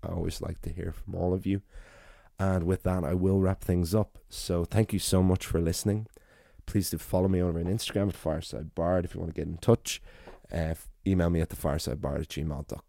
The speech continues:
com. Uh, join Headstuff Plus at headstuff podcast dot com. Link is in the description. Next week, if you <laughs> can imagine it, we are continuing the Mabinogion. We are continuing the stories of Welsh mythology,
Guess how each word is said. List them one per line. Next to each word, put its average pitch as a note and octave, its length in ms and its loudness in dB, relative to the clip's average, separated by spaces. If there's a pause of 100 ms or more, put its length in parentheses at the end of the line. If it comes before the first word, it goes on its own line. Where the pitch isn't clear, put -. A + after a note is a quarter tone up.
com. F2 520 2 (180)
Uh, E2 220 -4 (120)
join F#2 320 2
Headstuff G2+ 440 -4
Plus - 340 0
at C2+ 120 -8
headstuff - 360 -6
podcast - 460 -8
dot E2 180 -14
com. E2 360 -2
Link E2 200 -8
is - 120 -12
in - 180 -8
the - 80 -12
description. - 560 -4 (500)
Next - 420 4
week, C3+ 360 2
if - 120 0
you A#2 180 2 (100)
<laughs> - 120 -12
can B2 420 2
imagine G#2+ 640 2
it, E2 220 -4 (720)
we G#2+ 140 4
are A2 60 4
continuing B2 560 6
the B2 80 4
Mabinogion. A2 640 4
We F2 80 2
are F2+ 80 0
continuing F#2+ 460 0
the F2 60 -2
stories F#2 340 2
of E2 80 -4
Welsh F2 280 0
mythology, E2+ 580 -2